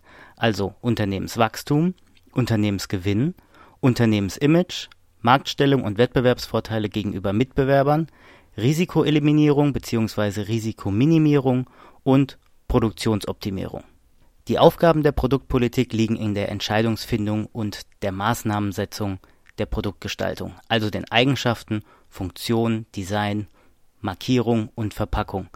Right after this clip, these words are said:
der Servicegestaltung, also ergänzende Dienstleistungen wie Beratung, Montage, Finanzierung, Wartung,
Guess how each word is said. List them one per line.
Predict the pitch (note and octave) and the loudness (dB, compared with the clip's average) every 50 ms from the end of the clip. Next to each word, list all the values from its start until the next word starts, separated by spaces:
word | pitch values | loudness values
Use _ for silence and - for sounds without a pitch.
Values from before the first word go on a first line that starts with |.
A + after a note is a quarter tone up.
| - _ - - - _ _ | -20 _ -20 -20 -20 _ _
der | - G2 - | -8 -6 -4
Servicegestaltung, | - A2+ A2+ A#2 B2 C3 - - C#3+ - - C3+ C3+ C3+ - E3+ E3+ F#3 - - | 2 2 2 2 2 -2 -4 -4 -4 -2 0 0 0 2 2 0 -2 -2 -2 -4
also | G#2+ G#2 - - | -4 -4 -2 -4
ergänzende | - G2+ - G#2+ G2+ G2+ - - G#2 G2 F#2 | -4 -4 -4 -4 -6 -6 -6 -6 -8 -8 -8
Dienstleistungen | - A2+ B2 B2 - - D3 D3 C#3+ - - - E3+ E3+ C3+ | -4 -4 -4 -4 -2 -2 -2 -2 -2 -2 -2 0 0 0 0
wie | G#2 G2+ | -2 -4
Beratung, | F2+ - G#2+ G2+ F2+ G2 G#2 A#2 - A#2+ A#2 A#2 | -4 -2 -4 -2 0 2 2 2 2 2 0 0
Montage, | G#2+ G2 G2 F#2 - - G#2 G2+ G#2 G2+ G#2+ G#2 | 0 -2 -4 -6 -4 -4 0 0 0 0 0 -4
Finanzierung, | - - G#2+ G2+ G2 F#2+ - - - A2+ G#2+ A#2 A2+ A2 - | -6 -6 -4 -4 -4 -6 -8 -6 -6 -6 -2 -2 -2 -4 -4
Wartung, | G#2 G#2 G#2 G2+ G2+ - - A2+ G#2 | -4 -4 -4 -4 -4 -4 -6 -6 -6